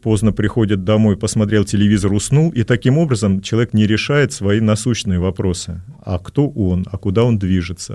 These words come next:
А в чем смысл всего происходящего? А что он делает не так? Вот, он просто заменяет. Или развлечения,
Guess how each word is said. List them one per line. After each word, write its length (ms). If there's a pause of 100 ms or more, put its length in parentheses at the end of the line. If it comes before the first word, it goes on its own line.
А 40
в 40
чем 260
смысл 380
всего 260
происходящего? 800 (300)
А 100
что 160
он 100
делает 340
не 120
так? 360 (680)
Вот, 220
он 100
просто 320
заменяет. 560 (360)
Или 280
развлечения, 1200